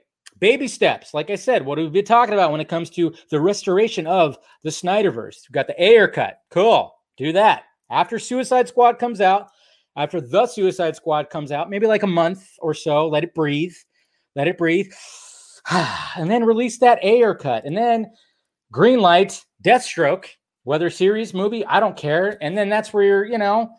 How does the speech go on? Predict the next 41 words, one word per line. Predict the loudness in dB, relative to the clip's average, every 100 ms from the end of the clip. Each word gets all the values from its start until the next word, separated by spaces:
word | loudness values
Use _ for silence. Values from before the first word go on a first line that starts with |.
| _ _
and | -6 0
then | 2 2 -4 -6
maybe | -2 0 0 -2
Ben | 2 2
Affleck. | 2 2 2
I | 4
don't | 6
know. | 4 2 _ _ _ _ _ _ _ -20 -12
I |
just | -8 -4
want, | 2 2 0
I | _ _ _ _ -8
just | -2
want | 0
that. | 2 2
But | 2
a |
lot, | 6 6 8 4 2 -6 _
but | -2 2
who | 4
knows? | 2 0 -6 -20 _ -4
But | 0
who | 2
knows? | 2 0
I | -2
remember | -2 2
there | 2
was, | 2 -2 -20 -10
there | -2
was | 2
a | 4
lot | 4
of | 4
rumors, | 2 0 -6
too, | -4 0
that | 2 2
Michael | -2 -4 -8
Keaton | -8 -8 -6
was | -8 -6
gonna | -6 -4
be, | -4 -4 -8